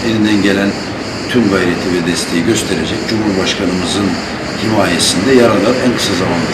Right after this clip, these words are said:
sarılacaktır. Allah bir daha böylesi afetlerle memleketimizi,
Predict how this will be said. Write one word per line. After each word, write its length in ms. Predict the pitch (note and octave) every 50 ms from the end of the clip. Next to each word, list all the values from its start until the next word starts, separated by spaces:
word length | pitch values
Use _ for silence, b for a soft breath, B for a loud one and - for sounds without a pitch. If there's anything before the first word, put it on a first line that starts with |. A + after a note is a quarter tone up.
| - -
sarılacaktır. 640 | A2 G#2+ - G#2+ G#2 G#2 A#2 A#2 - - B2 B2 B2 - - - - - - - - - G2+ A2
Allah 260 | A2+ A2+ A#2 A2+ G#2+ G2 - - - - -
bir 120 | A#2+ A2+ F#2+ F#2+
daha 260 | F#2+ G#2+ A#2+ A2+ F#2+
böylesi 420 | A2+ A2 G2+ F#2 E2+ - - A#2+ B2+ B2 B2+ - G#2+ G#2+
afetlerle 680 | F2+ - G#2 G#2 - - G#2+ G2+ F2+ E2+ E2+ F#2 G#2+ A2+ A2+ - A2+
memleketimizi, 720 | G#2+ G#2+ G2+ F#2 F2+ F#2+ F2+ - G2 F#2 F2+ E2 E2 F#2